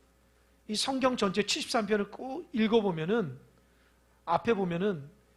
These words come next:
아삽이라는 사람이 신앙생활하다가 넘어질 뻔했대요. 시험,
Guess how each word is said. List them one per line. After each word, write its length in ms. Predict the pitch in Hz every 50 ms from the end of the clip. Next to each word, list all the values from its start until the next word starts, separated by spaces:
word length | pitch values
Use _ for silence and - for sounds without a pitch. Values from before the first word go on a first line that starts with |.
| _ -
아삽이라는 560 | - 175 180 - 226 220 196 208 208 196 190
사람이 320 | 185 196 180 175 170 180
신앙생활하다가 1000 | 175 - 294 269 233 214 190 196 185 170 165 156 147 156 151 180 208 190 151 135 - _ _ _ _ _ _ -
넘어질 520 | 185 180 202 226 285 294 294 294 277 -
뻔했대요. 460 | - 247 226 196 170 - - 160 - - _ _ _ _ _ _ _ _ _
시험, 580 | - - - - - 339 330 294 269 254 214